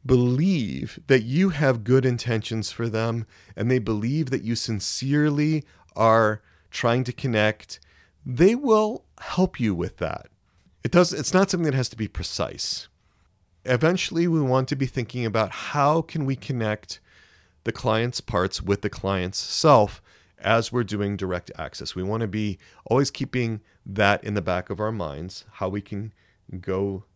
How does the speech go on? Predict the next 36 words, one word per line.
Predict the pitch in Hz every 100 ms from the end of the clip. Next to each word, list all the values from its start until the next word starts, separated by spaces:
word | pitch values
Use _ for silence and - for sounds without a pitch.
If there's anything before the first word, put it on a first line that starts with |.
| _
eventually | 101 98 113 131 147 - 110 104
to | -
that | 85 78 -
point | 85 78
without | 120 139 185 76
rushing | 107 104 98 98
it | 98
and | 98
certainly | - 135 107
without | 101 95 85
violating | 87 92 95 95 92 90 87 - _ _ -
the | 87 95 90 87 82 - _ _
client's | - 120 101 90 82 - - - -
parts. | - - - - - - _ _ -
So | 170
we're | 165 165
really | 151 196 202
getting | 143 147 143
to | 123 117
know | 98 98 98
the | 92
parts, | - - 67 64 - - - - _
really | 127 143
getting | 123 123
to | 107 98
understand | 101 92 - 92 92
them, | 87
getting | 82 104 110
to |
know | 107 98
their | 92
stories, | 92 - 95 90 87 82 -
getting | 98 104
to | 104
know | 107 101
what | 98